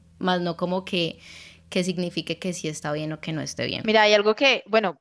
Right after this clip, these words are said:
Speaker 2: uno hizo un experimento social, en fin, y hay otra cosa que se llaman, pues, los algoritmos de hoy en día, y por algo hay mucha gente que se queja de lo que estamos viviendo tecnológicamente en contenido,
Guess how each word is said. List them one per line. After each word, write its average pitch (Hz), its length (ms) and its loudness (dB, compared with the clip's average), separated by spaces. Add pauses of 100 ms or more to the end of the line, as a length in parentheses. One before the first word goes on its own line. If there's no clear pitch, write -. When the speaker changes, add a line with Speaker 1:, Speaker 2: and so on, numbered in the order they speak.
Speaker 2:
uno 254 380 2
hizo 254 180 -2
un 240 60 -2
experimento 226 480 0
social, 185 320 0
en 175 80 -2
fin, 233 260 -2
y 247 120 4
hay 269 160 8
otra 269 220 6
cosa 254 260 4
que 226 160 -6
se 214 100 -2
llaman, 190 400 0
pues, 214 100 2
los 208 140 6
algoritmos 202 560 2
de 214 120 2
hoy 202 40 4
en 202 100 -4
día, 214 340 0 (380)
y 226 140 -6
por 220 160 6
algo 208 440 8 (120)
hay 226 120 2
mucha 240 240 2
gente 240 180 0
que 254 140 -8
se 226 120 -6
queja 202 320 2
de 226 80 6
lo 220 120 4
que 214 100 -6
estamos 190 340 0
viviendo 190 480 0
tecnológicamente 190 1120 0
en 185 100 -6
contenido, 185 640 0